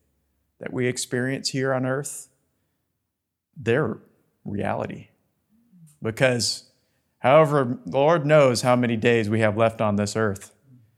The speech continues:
And then everything we're tasting and feeling and touching goes away,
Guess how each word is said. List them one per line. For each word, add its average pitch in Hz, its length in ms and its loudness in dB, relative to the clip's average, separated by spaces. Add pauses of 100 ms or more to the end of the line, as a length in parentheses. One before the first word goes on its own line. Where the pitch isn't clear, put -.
(420)
And 117 160 -2
then 127 260 0
everything 160 400 -2
we're 139 120 -2
tasting 156 480 -2
and 117 100 -4
feeling 139 320 -2
and 113 100 -4
touching 143 380 0
goes 113 220 -2
away, 110 480 -2